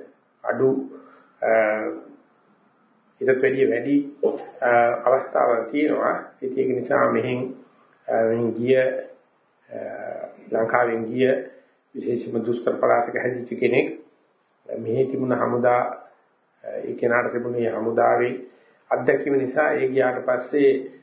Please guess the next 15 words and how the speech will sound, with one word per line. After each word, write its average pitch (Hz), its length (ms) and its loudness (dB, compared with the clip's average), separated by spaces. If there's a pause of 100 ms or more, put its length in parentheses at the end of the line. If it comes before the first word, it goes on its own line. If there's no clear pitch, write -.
(140)
නගර 120 300 2
ආරක්ෂක 131 580 0 (460)
සේවකයෙක් 131 580 2
දෙන්න 135 220 4
උනායි 117 340 -4
කියලා 110 180 -4
කිව්වා. 110 380 0 (840)
ඊට 120 140 -4
පස්සේ 123 300 -2
කියනවා 123 440 0
රෑ 123 220 4
දහයෙන් 131 400 0
පස්සේ - 500 0 (640)
පාරායිනේ 127 760 2 (440)
දීපු 131 440 0